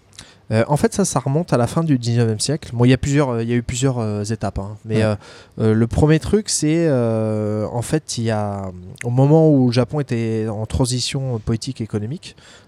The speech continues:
Speaker 1: euh, il y a eu, euh, ça a été assez compliqué en termes social notamment. Et ils ont commencé à mettre en place, ils ont engagé une, une politique d'immigration afin de soulager un peu, euh, les tensions so-, sociales engendrées notamment par les réformes, les changements qui,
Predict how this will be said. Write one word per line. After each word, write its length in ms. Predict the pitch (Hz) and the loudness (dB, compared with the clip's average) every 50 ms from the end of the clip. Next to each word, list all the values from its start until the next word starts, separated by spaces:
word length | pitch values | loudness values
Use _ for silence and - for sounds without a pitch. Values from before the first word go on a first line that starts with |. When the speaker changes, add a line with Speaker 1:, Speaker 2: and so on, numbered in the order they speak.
| _ - | _ -10
Speaker 1:
euh, 1080 | 110 101 98 95 95 98 98 98 98 98 98 98 98 101 104 104 104 104 107 104 104 101 92 | -6 -6 -4 -4 -4 -4 -6 -4 -4 -4 -4 -4 -4 -4 -4 -4 -2 -2 -2 -2 -2 -4 -4
il 80 | 107 110 | -4 -2
y 100 | 117 123 | 0 2
a 100 | 127 135 | 4 6
eu, 340 | 143 151 160 170 170 160 | 6 6 6 6 6 6
euh, 400 | 147 127 117 117 113 113 110 110 | 6 6 4 4 2 2 2 0
ça 140 | 107 - - | 0 0 -2
a 40 | 117 | 0
été 100 | 113 - | 2 0
assez 200 | 127 123 - 143 | 0 0 0 -4
compliqué 480 | - - 131 - 117 - - 113 139 151 | -4 -6 -8 -8 -8 -6 -6 -4 -4 -4
en 100 | 135 107 | -6 -6
termes 340 | - 113 107 107 104 98 98 | -6 -6 -6 -4 -4 -4 -4
social 360 | - - 113 - - 131 139 | -4 -4 -4 -4 -2 -4 -4
notamment. 400 | 135 113 101 - 107 113 143 165 - - - - - - - - _ _ | -4 -4 -6 -6 -4 -4 -4 -6 -6 -14 -20 -20 -20 -20 -20 -20 _ _
Et 80 | - 120 | 0 2
ils 140 | 127 127 143 | 2 4 2
ont 80 | 151 | 2
commencé 420 | 147 - 151 139 143 123 - - 175 | 2 2 2 2 2 0 2 2 2
à 80 | 170 | 2
mettre 260 | 151 143 139 - - 139 | 2 0 -2 -2 -4 -8
en 80 | 123 | -4
place, 340 | - 139 143 156 160 - - | -2 0 0 0 0 -2 -4
ils 140 | 127 117 120 | -2 -2 -2
ont 80 | 117 | -2
engagé 380 | 117 113 123 120 120 120 131 143 | 0 2 2 2 4 4 2 2
une, 120 | 147 139 | 2 0
une 200 | 120 113 110 107 107 | 0 0 0 0 0
politique 280 | - 120 113 - 135 | 0 0 0 0 -2
d'immigration 540 | 123 120 117 120 113 110 110 107 - 131 143 - - - - - - - _ _ | -2 -2 -2 -2 -2 -2 -2 -2 -2 -4 -6 -6 -12 -20 -20 -20 -20 -20 _ _
afin 220 | - 104 - 135 123 | -8 -2 0 0 0
de 40 | - | 0
soulager 380 | - - 123 120 120 117 131 | 2 4 4 4 6 4 4
un 80 | 127 120 | 2 4
peu, 120 | - 127 | 4 4
euh, 300 | 123 120 117 104 101 98 | 4 4 2 2 0 0
les 120 | 101 104 - | -2 -2 -2
tensions 320 | - 110 104 - - 110 | -4 -4 -4 -4 -6 -6
so-, 180 | - - 113 107 | -4 -2 -4 -4
sociales 580 | 101 - - - - 110 - - 120 127 127 | -4 -6 -6 -4 -4 -2 2 4 4 4 4
engendrées 440 | 110 101 101 104 104 104 101 107 107 | 4 2 2 0 0 0 0 0 0
notamment 360 | 104 101 98 - 104 104 107 | 0 0 0 0 0 0 0
par 140 | - 101 95 | 0 0 0
les 100 | 95 98 | 0 0
réformes, 400 | 101 98 - - 120 117 117 110 | 0 0 2 2 2 2 2 0
les 60 | 101 | -2
changements 440 | 98 - - 107 101 104 107 110 120 | -4 -2 -2 -2 -2 0 0 -2 -2
qui, 200 | 120 - 92 87 | -4 -8 -12 -16